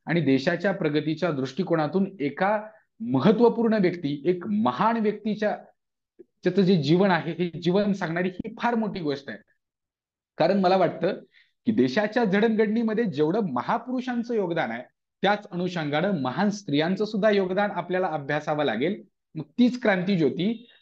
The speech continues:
ज्या क्रांती ज्योती सावित्रीबाई फुलेनं देशामध्ये स्त्री शिक्षणाची मुहूर्तमेढ रोवली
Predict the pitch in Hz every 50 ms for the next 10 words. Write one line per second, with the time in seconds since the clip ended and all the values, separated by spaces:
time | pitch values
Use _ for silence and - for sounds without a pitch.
0 | - - 123 170 190 185 - 180 156 143 147 160 185 180 185 185 175 208 233 -
1 | - 226 202 190 208 - 214 214 196 214 208 208 208 196 202 196 196 214 220 170
2 | 147 147 147 147 147 202 196 175 170 175 175 185 - - 165 202 185 - 208 202
3 | - - 220 214 214 214 214 - 240 220 214 190 208 196 - 202 196 196 196 185
4 | 165 160 151 139 123 135 165 -